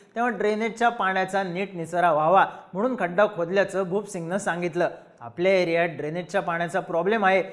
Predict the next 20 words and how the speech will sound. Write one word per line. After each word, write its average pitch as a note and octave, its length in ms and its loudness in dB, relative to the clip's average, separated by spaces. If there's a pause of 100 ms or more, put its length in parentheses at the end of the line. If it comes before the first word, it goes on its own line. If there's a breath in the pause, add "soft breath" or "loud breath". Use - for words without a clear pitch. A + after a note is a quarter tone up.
(220 loud breath)
हे G#3 60 2
ओळखून A3 460 4
भूप G3 240 0
सिंगनं F#3 280 -2
ही F#3+ 280 -2
चाल F#3 260 2 (100)
खेळली F3 200 2
होती, F#3+ 560 -2
जी D#3 60 -10
परफेक्ट F#3 440 0
बसली. F#3+ 320 0 (200)
खड्डा G#3+ 380 4
खणण्यात F#3+ 360 0
आला. D#3 200 2 (320)
गवंड्याच्या F#3+ 500 0
मदतीनं F3 580 0
रात्रीच F3 420 0
तो G#3 80 -2
बुजवलाही G#3 540 4
गेला. E3 180 2